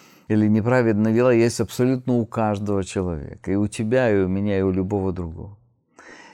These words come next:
И вот об Иисусе Христе апостол Павел говорит в послании к Колоссянам, что он взял и список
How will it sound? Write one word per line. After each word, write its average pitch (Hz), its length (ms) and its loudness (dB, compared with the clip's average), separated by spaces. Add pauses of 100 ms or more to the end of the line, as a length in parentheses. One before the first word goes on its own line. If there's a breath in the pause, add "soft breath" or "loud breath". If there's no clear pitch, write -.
(120)
И 110 60 0
вот 113 320 4
об 110 260 0
Иисусе 110 400 0
Христе 117 360 0
апостол 101 400 -2
Павел 104 280 2
говорит 92 200 0
в - 60 -16
послании 92 500 -2
к - 60 -10
Колоссянам, 95 580 -2
что 101 200 -2
он 98 160 0
взял 127 360 0
и 110 140 -2
список 107 680 -2